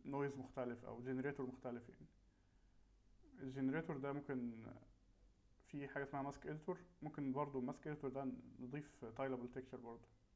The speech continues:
في حاجة زي الجرانج كونكريت. ونلعب في ال، في الأوباسيتي بتاعته وال، والكونتراست والحاجات دي كلها يعني.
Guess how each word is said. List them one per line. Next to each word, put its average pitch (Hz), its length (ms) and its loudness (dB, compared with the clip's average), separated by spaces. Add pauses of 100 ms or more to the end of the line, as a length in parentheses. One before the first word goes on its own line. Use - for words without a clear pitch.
(140)
في 139 80 -6
حاجة 147 160 4
زي 139 180 2
الجرانج 117 680 -2
كونكريت. 131 500 -2 (1200)
ونلعب 139 340 6
في - 180 -6
ال، 104 340 -6 (1160)
في - 160 -4
الأوباسيتي 131 600 0
بتاعته 127 380 0
وال، 107 580 -4 (600)
والكونتراست 131 680 -2
والحاجات 123 260 -2
دي 123 80 -4
كلها 113 300 -2
يعني. 101 240 -6